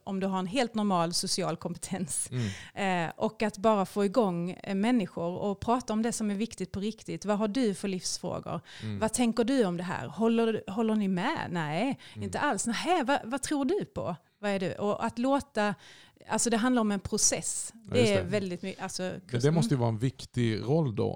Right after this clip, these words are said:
Speaker 2: att varje sån här grupp då säger att man sitter runt ett bord, har käkat tillsammans, lyssnat på,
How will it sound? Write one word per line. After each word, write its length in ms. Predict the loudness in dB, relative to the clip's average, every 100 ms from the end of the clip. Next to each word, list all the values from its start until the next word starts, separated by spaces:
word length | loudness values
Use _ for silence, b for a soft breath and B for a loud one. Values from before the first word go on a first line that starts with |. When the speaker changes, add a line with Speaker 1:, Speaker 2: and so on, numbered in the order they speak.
| -4
Speaker 2:
att 160 | -4 -2
varje 320 | 0 0 -2
sån 160 | -2
här 120 | -2 -4
grupp 400 | -4 -6 -6 -4
då 140 | -4
säger 220 | -2 -4
att 140 | -4 -8
man 120 | -10
sitter 280 | -8 -8 -8
runt 200 | -8 -10
ett 100 | -12
bord, 300 | -10 -10 -8
har 100 | -10
käkat 440 | -6 -8 -6 -10
tillsammans, 560 | -10 -10 -10 -10 -10 -8
lyssnat 340 | -8 -8 -10
på, 280 | -8 -10